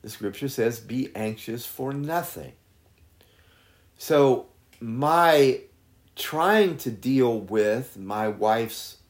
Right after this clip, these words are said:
needs out of a power source of anxiety doesn't help her, because it's not life-giving to her, but it's also not life-giving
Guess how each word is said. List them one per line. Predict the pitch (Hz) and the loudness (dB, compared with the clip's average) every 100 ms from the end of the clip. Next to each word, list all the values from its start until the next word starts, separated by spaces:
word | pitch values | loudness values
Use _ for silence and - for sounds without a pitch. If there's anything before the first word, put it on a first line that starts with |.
| _ - | _ -16
needs | 95 87 85 143 143 - _ _ _ _ _ _ _ _ _ _ _ 110 | -10 -10 -10 -12 -14 -20 _ _ _ _ _ _ _ _ _ _ _ 0
out | 127 127 117 | 4 4 2
of | 127 120 | 0 0
a | 113 107 - - | 0 -2 -8 -16
power | - 135 139 147 135 | -10 -2 2 4 2
source | 120 - 98 101 - | 0 -6 -4 -4 -6
of | 110 104 | -8 -8
anxiety | 101 95 - 160 208 131 - - 82 87 127 - _ _ _ _ _ _ _ _ _ _ _ _ _ - | -8 -10 -8 -4 -2 -2 -4 -10 -12 -10 -14 -18 _ _ _ _ _ _ _ _ _ _ _ _ _ 2
doesn't | 160 196 208 - | 4 4 2 -2
help | - 135 120 - | -2 0 -2 -6
her, | - 143 80 71 143 - _ | -6 -4 -2 -6 -12 -16 _
because | - 120 | -12 -12
it's | 123 165 | -10 -6
not | 147 110 | -6 -2
life-giving | 113 107 98 - 98 87 85 | -2 -2 -4 -8 -8 -8 -12
to | 85 80 | -16 -20
her, | - 120 - - 139 _ _ _ _ _ _ _ _ _ _ _ _ | -14 -12 -12 -16 -20 _ _ _ _ _ _ _ _ _ _ _ _
but | 147 135 | -2 0
it's | 143 - | -4 -4
also | 165 220 - 127 | -6 -6 -4 -4
not | 120 127 - | -2 -6 -4
life-giving | 107 110 - 92 87 98 110 | -4 -4 -6 -10 -8 -10 -12